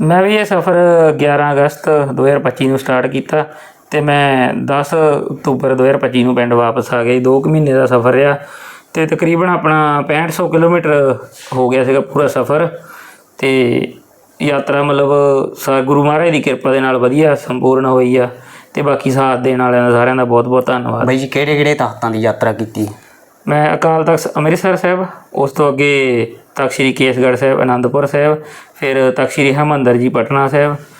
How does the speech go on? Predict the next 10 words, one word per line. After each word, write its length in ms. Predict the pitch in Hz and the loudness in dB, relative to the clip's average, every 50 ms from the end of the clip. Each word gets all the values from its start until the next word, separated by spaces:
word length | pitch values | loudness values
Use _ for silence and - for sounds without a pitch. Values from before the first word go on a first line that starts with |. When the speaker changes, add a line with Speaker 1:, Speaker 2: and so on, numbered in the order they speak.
| - - - - _ - | -20 -20 -20 -20 _ -6
Speaker 1:
ਤੇ 380 | 135 135 131 127 123 123 123 | -2 0 2 2 4 2 2
ਤਖਤ 240 | 123 - - 135 127 | 2 0 -2 -4 -4
ਸੱਚਖੰਡ 520 | - - 139 131 - - - 139 139 131 | -2 -4 -4 -4 -4 -4 -4 -2 -2 0
ਸ੍ਰੀ 500 | 127 135 135 131 131 131 127 120 120 117 107 123 | 0 2 2 2 4 4 2 2 0 -2 0 0
ਹਜ਼ੂਰ 300 | 123 123 131 127 123 127 | 0 2 4 2 2 2
ਸਾਹਿਬ 260 | 120 139 139 143 143 | 2 2 2 2 2
ਜੀ, 140 | 139 139 143 | 2 2 0
ਉਸ 120 | 135 127 | 0 0
ਤੋਂ 160 | - - 139 127 | 0 -2 -2 0
ਬਾਅਦ 420 | 135 135 139 143 131 123 - - | 0 0 2 2 0 0 -2 -6